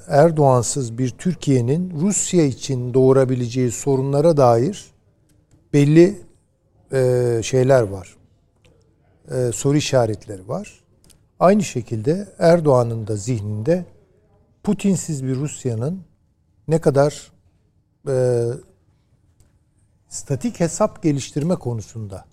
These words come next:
bölgesel olarak sorunlu olabileceğine dair bir soru işareti mevcuttur.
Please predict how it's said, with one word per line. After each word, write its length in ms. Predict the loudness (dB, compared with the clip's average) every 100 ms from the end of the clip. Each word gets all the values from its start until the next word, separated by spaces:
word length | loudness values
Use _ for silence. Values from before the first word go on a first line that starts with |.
| _ _ -4
bölgesel 600 | 0 2 2 2 2 0
olarak 360 | -4 -12 -20 _ _ _ _ _ _ _ _ _ _
sorunlu 480 | -4 0 2 2 0
olabileceğine 760 | 2 0 -2 -6 -6 -4 -4
dair 440 | -2 -2 -4 -12 _ _ -4
bir 400 | -2 -2 -10 _ _ _ _ _ _ _ _ _ _ _ _ _ _ _ _ _ _ _ _
soru 300 | -4 0 0
işareti 680 | -2 -6 -8 -12 -10 -10 -10 _ _ -4
mevcuttur. 520 | -2 -2 -4 _ -20